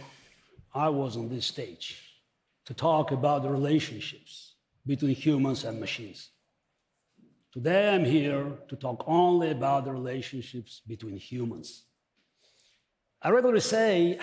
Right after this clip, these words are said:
in my lectures on artificial intelligence that humans will always have a monopoly on evil.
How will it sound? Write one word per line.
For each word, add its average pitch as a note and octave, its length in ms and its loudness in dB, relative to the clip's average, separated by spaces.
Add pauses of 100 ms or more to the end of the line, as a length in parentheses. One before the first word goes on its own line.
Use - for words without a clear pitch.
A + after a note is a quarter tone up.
(880)
in D#3+ 220 -2
my D#3+ 300 2
lectures D#3 800 -4
on D3 120 -4
artificial D3 440 -4
intelligence B2+ 1000 -4 (560)
that F#3 140 -2
humans C#4+ 520 0
will F3 240 0
always B3 680 2
have F#3+ 360 2
a F3+ 60 0
monopoly D#3 600 2
on C3 220 -4
evil. B2 460 -4